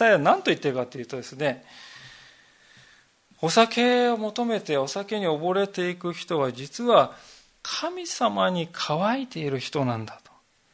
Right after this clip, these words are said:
本当は神様によって埋めていただきたい心の空白をですね、何とかして他のもので埋めたい、もっと簡単に手に入れられるもので埋めたい。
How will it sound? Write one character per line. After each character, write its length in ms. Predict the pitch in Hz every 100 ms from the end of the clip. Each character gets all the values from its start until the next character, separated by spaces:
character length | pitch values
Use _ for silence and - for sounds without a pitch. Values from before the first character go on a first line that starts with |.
| _ _
本 380 | - - 262 330
当 280 | - 330
は 160 | 330 302
神 300 | - - 339
様 320 | 320 294 220
に 60 | 190
よ 100 | 190
っ 40 |
て 200 | 190 -
埋 100 | 170
め 180 | 175 208
て 140 | 214 226
い 60 |
た 120 | 220
だ 120 | 226 226
き 60 |
た 140 | - 214
い 60 |
心 420 | 196 180 202 214
の 140 | 220 208
空 260 | - 220
白 320 | 214 233 226 208
を 60 |
で 80 | 180
す 140 | -
ね、 140 | 170 170
何 340 | 175 214 311
と 200 | - 262
か 120 | 247
し 140 | 202 -
て 100 | 170
他 400 | - 170 - 277
の 80 | 294
も 160 | 302
の 120 | 320
で 100 | 254
埋 120 | 170 170
め 160 | 190
た 160 | - 214
い、 60 |
も 160 | 160 190
っ 100 | 226
と 120 | 208
簡 320 | 170 - 196
単 300 | 214 - 226
に 120 | 220 214
手 160 | 226
に 100 | 214
入 100 | 180
れ 120 | 170
ら 140 | 170 175
れ 60 | 175
る 60 |
も 140 | 170 190
の 80 | 185
で 100 | 151
埋 80 |
め 180 | 160 185
た 180 | -
い。 60 | 214